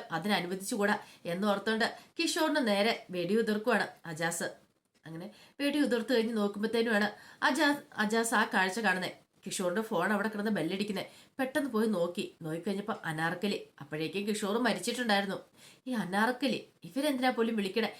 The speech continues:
എന്നോർത്തോണ്ട് പതുക്കെ ആ കോൾ ബട്ടണിൽ അങ്ങോട്ട് ബെല്ലമർത്ത് കഴിയുമ്പോഴത്തേനും അങ്ങ് തലയ്ക്കുന്ന അനാർക്കലി പറഞ്ഞു,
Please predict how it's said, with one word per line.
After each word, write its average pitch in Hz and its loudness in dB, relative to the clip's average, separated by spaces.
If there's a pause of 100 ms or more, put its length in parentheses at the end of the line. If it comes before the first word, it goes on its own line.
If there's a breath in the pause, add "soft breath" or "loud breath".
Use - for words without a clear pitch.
(160 loud breath)
എന്നോർത്തോണ്ട് 240 2 (280)
പതുക്കെ 277 0
ആ 233 4
കോൾ 202 0
ബട്ടണിൽ 214 0
അങ്ങോട്ട് 208 0 (580)
ബെല്ലമർത്ത് 202 -4
കഴിയുമ്പോഴത്തേനും 208 -2 (440)
അങ്ങ് 156 -8
തലയ്ക്കുന്ന 202 -4
അനാർക്കലി 165 0
പറഞ്ഞു, 196 -2